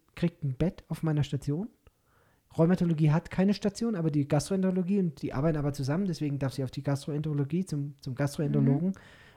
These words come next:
Speaker 1: auf die Station, sie erhält ein Bett frei. „Äh, können Sie kommen? <laughs> Kommen Sie, also machen Sie, ja, wie Sie wollen, also Sie können ja mit der Ambulanz kommen oder,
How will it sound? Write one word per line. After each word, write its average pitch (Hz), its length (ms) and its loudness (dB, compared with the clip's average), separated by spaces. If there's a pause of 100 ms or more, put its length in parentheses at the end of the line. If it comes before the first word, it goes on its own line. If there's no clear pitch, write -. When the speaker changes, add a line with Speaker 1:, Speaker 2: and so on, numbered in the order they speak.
(120)
Speaker 1:
auf 143 140 -2
die 165 100 -2
Station, 190 520 -2
sie 160 80 -4
erhält 135 260 4
ein 143 80 -2
Bett 156 160 0
frei. 208 280 0 (600)
„Äh, 160 380 6 (160)
können 180 180 6
Sie 175 80 6
kommen? 233 320 4
<laughs> - 880 -6
Kommen 196 220 8
Sie, 208 300 6 (260)
also 190 400 2
machen 196 220 6
Sie, 202 220 4 (380)
ja, 165 460 6
wie 170 100 4
Sie 151 160 4
wollen, 202 380 4
also 160 160 0
Sie 156 100 0
können 180 220 2
ja 175 80 4
mit 170 100 4
der 165 80 0
Ambulanz 170 400 2
kommen 202 280 2
oder, 160 380 2